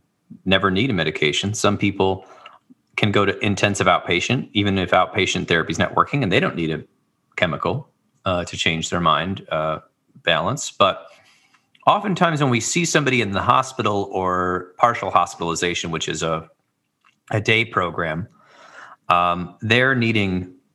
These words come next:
not only a lot of, a lot of psychotherapy, but they're gonna need something temporarily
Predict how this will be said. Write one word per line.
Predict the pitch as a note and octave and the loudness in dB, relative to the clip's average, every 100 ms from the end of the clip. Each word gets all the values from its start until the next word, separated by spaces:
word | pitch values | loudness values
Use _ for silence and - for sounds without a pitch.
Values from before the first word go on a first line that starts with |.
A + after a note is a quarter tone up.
| - | 0
not | G#2+ G2+ | 2 4
only | G#2 C3+ G2+ E2+ E2 | 4 2 0 -2 -2
a | G2+ | 2
lot | F#2+ F#2 | 2 2
of, | F2 - | -2 -2
a | F2+ | 0
lot | E2+ A2 G#2 | 4 4 2
of | - | -2
psychotherapy, | F2 E2 - D#2+ - D#2+ | -4 -2 -2 -2 0 -2
but | E2+ | 0
they're | E2+ | 0
gonna | F#2 F2 | 0 0
need | F2+ F2 | -2 -2
something | - G#2+ F#2+ F2 | 0 0 0 -2
temporarily | F2 G#2+ F#2 D#2+ F2 A2+ A2 E2+ B1+ D#2 | -2 -2 0 0 2 4 2 -2 -6 -10